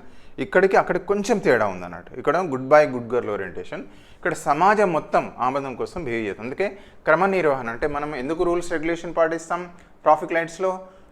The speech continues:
ఒకవేళ ట్రాఫిక్ లైట్ అందరూ ఆగుతుంటే మనమే పోతే ఏమైతే, "అరే ఏందా ఇట్లా పోతుందని" చెప్తాం. సమాజం తిరస్కరిస్తుంటారు, అక్కడ అందరూ తిరస్కరిస్తుంటారు. So, ఏదైనా ఇక్కడ ఏంటంటే సోషల్ ఆర్డర్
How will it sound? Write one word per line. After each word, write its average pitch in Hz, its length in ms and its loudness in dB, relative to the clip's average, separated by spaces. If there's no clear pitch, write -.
ఒకవేళ 175 360 6
ట్రాఫిక్ 160 400 4
లైట్ 175 200 2
అందరూ 160 260 4
ఆగుతుంటే 165 400 4
మనమే 156 300 -2
పోతే 180 260 -2
ఏమైతే, 180 460 -4
"అరే 165 160 0
ఏందా 175 260 0
ఇట్లా 170 220 -2
పోతుందని" 165 440 -4
చెప్తాం. 113 320 -10
సమాజం 175 460 -2
తిరస్కరిస్తుంటారు, 131 920 -6
అక్కడ 104 180 -6
అందరూ 135 260 -2
తిరస్కరిస్తుంటారు. - 880 -6
So, 160 100 4
ఏదైనా 196 220 4
ఇక్కడ 151 180 -2
ఏంటంటే 117 340 -8
సోషల్ 185 460 0
ఆర్డర్ 143 360 2